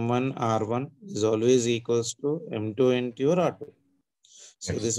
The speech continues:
Speaker 1: one is M one into. So what is the value of R one? This X C M, this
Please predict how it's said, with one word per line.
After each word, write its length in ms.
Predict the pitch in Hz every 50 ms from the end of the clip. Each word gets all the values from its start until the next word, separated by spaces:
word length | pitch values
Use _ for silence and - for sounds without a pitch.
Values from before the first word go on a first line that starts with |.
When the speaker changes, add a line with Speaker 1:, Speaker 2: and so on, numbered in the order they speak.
| 120
Speaker 1:
one 100 | 123 123 127
is 60 | 131 131 127 _ _ - 117 110 107
M 40 | 110 113 113 117
one 120 | 123 135 - - 113 110
into. 240 | 104 95 98 - - - _ _ _ _ _ - _ - - - _ -
So 60 | - 127
what 120 | 120 123 127 139
is 60 | 135 143
the 60 | 139 131
value 200 | 127 131 139 143 131
of 40 | -
R 200 | 127 120 123 123 127 127
one? 100 | 127 135 - _ _ _ _ _ _ - - 107
This 160 | 120 123 120 - - - - - 104 98
X 40 | - - -
C 180 | - 127 127 131 135
M, 40 | 147 - _ _ _ _ _ _ _ _ _ _ _ _ _ - - 107
this 140 | 107 -